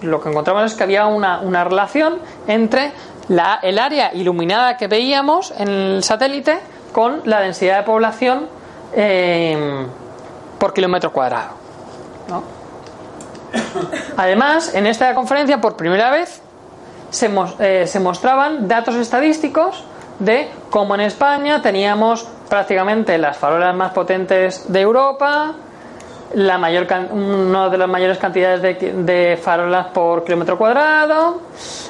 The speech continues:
eh, más vatios por kilómetro cuadrado.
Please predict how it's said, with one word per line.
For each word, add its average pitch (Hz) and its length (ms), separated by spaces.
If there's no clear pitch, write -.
eh, 175 840
más 175 220
vatios 165 280
por 165 120
kilómetro 156 340
cuadrado. 302 800